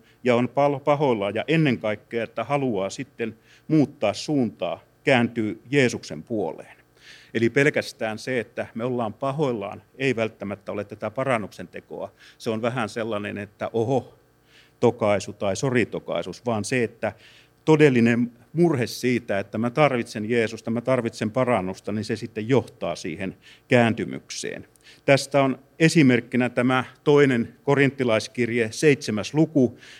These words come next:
jae kymmenen, jossa Paavali kirjoittaa, että Jumalan mielen mukainen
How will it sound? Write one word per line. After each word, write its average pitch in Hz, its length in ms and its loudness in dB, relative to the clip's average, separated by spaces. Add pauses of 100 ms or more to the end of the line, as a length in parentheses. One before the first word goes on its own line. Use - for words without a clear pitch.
jae 127 220 8
kymmenen, 120 800 2
jossa 110 400 -6 (160)
Paavali 110 500 -4
kirjoittaa, 110 760 0
että 104 320 -6 (500)
Jumalan 151 380 8
mielen 117 300 6
mukainen 113 600 2